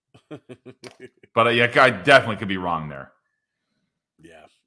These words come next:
Speaker 1: N F C East showdown. Giants and Eagles. Shout out to Max with the Schlegels. Hey, the Eagles are favored by ten points.
Speaker 2: This
Speaker 1: I believe Daniel
Speaker 2: could
Speaker 1: Jones is sh-, shut down for the season.
Speaker 2: This
Speaker 1: He's
Speaker 2: could
Speaker 1: done.
Speaker 2: be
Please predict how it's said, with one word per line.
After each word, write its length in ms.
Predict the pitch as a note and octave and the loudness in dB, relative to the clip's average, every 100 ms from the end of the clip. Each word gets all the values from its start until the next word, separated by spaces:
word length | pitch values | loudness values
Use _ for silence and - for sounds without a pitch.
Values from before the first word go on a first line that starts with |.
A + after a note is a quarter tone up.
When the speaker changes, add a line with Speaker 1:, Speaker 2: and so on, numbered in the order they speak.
| _ _ _ | _ _ _
Speaker 1:
N 160 | A#2+ D#3+ | -12 -10
F 140 | F3+ | -12
C 160 | - F3+ | -14 -18
East 300 | C#3 D#3 D3+ | -18 -18 -14
showdown. 600 | - C3+ D3+ C#3+ B2+ G2+ | -10 -8 -6 -6 -6 -6
Giants 560 | - A#2+ D3 F#3 F3 D#3 | -10 -10 -6 -6 -8 -10
and 280 | C#3 A#2+ - _ - | -12 -14 -20 _ -18
Eagles. 1400 | E3+ A3 B3 G#3+ G3 D#3+ C#3 B2 A#2 G#2 F#2+ E2 - | -14 -12 -8 0 2 2 2 0 -4 -8 -10 -14 -18
Shout 220 | - B2+ C#3+ | -12 -10 -8
out 160 | D3+ | -8
to 80 | D#3+ | -12
Max 400 | C#3 B2+ C3+ C3 | -12 -10 -10 -12
with 140 | B2 - | -16 -14
the 60 | A#2+ | -14
Schlegels. 880 | G#2+ - C3 C#3 D#3 F3 D3+ A#2 F2+ - - - | -14 -18 -14 -12 -12 -2 0 0 -4 -14 -20 -8
Hey, 280 | - D3+ C#3 | 2 6 6
the 100 | A2+ | 2
Eagles 300 | A#2+ D#3 E3+ | -2 0 4
are 240 | D3 B2 - _ | 4 2 -4 _
favored 460 | - - G#2 A2+ G#2 | -14 0 2 2 0
by 140 | F2+ E2 | -2 -4
ten 480 | - - A2+ C#3 | -8 -6 -4 -4
points. 600 | - - A2+ F#2 - - - | -6 -4 -4 -4 -8 -20 -16
Speaker 2:
This 360 | F#2+ A#2 B2 - | -4 -4 -2 -4
Speaker 1:
I 60 | A#2 | -2
believe 300 | C#3 E3+ D3+ | 0 0 0
Daniel 280 | C#3+ D#3 G3+ G#3 | 0 4 4 6
Speaker 2:
could 60 | |
Speaker 1:
Jones 240 | E3+ D3+ C#3 | 4 0 -8
is 80 | B2 | -10
sh-, 300 | - - - _ - | -8 -10 -12 _ -14
shut 320 | - D#3 D3 | -2 -2 0
down 200 | D#3 D3+ | -2 -2
for 120 | - | -4
the 80 | A#2 | -8
season. 420 | - A#2+ F2 D#2 _ _ - | -8 -12 -14 -20 _ _ -4
Speaker 2:
This 200 | E3 D#3 | -2 -4
Speaker 1:
He's 220 | - A#2+ | -12 0
Speaker 2:
could 300 | A3 A#3 G#3 | 6 6 6
Speaker 1:
done. 140 | - - - G2+ | -2 -14 -18 -6
Speaker 2:
be 520 | B2 A2+ B2 D#3 | -4 -2 -4 -8